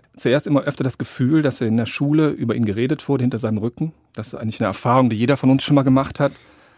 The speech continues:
Aber für Jörg war das eben nicht vorübergehend, sondern es war immer mehr ein Dauerzustand. Dazu kam er, dass er dann plötzlich im Klassenraum irgendeine versteckte Kamera vermutet hat, die über seinem Platz angebracht war.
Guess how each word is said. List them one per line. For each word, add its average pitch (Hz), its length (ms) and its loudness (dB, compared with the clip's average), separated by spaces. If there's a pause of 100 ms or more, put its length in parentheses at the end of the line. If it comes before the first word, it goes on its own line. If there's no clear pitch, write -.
Aber 123 220 0
für 123 100 -4
Jörg 120 240 0
war 139 60 2
das 139 180 -2
eben 131 180 2
nicht 123 140 2
vorübergehend, 135 840 0 (560)
sondern 120 160 2
es - 80 -6
war 139 120 0
immer 147 220 2
mehr 143 220 4
ein 135 100 4
Dauerzustand. 117 840 -2 (560)
Dazu 143 320 0
kam 147 240 0
er, 135 80 4
dass 131 200 -2
er 127 60 2
dann 123 380 2 (100)
plötzlich 135 380 0
im 131 100 2
Klassenraum 123 580 0
irgendeine 117 400 0
versteckte 127 420 -4
Kamera 139 380 0
vermutet 110 460 -2
hat, 127 160 -2
die 131 60 -2
über 117 180 0
seinem 117 160 0
Platz - 260 -2
angebracht 107 480 -4
war. 143 220 -4